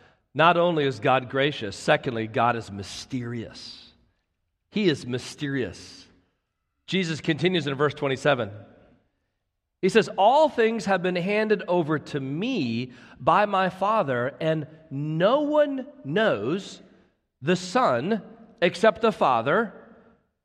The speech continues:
and no one knows the Father except the Son."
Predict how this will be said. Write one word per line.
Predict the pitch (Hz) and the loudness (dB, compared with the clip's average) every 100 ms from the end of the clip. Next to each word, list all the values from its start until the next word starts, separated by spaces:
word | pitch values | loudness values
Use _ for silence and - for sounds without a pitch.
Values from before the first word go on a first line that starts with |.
| _ _ _ _ _ _ _ | _ _ _ _ _ _ _
and | 156 185 180 - | 2 2 0 -4
no | 156 233 | 0 4
one | 277 254 220 | 4 4 4
knows | 233 247 - | 4 4 2
the | 202 | 0
Father | - 233 262 175 160 | 4 6 6 4 0
except | - 208 190 | 0 2 2
the | 156 | -2
Son." | - - 262 143 147 185 | -2 4 6 6 2 -6